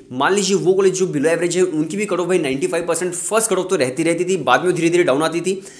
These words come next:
लेकिन आपको इतनी कट ऑफ देखने को मिलती थी। सीयूटी होने से ये फ़ायदा हो गया है कि जो आपका exam है, उसका डिफिकल्टी लेवल थोड़ा सा बढ़ चुका है भाई बोर्ड exam से,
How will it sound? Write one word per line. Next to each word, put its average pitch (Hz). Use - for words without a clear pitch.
लेकिन 202
आपको 202
इतनी 202
कट 185
ऑफ 165
देखने 135
को 123
मिलती 101
थी। 90
सीयूटी 180
होने 202
से 208
ये 208
फ़ायदा 175
हो 180
गया 180
है 185
कि 185
जो 180
आपका 180
exam 156
है, 180
उसका 175
डिफिकल्टी 151
लेवल 180
थोड़ा 190
सा 196
बढ़ 165
चुका 175
है 170
भाई 175
बोर्ड 143
exam 160
से, 185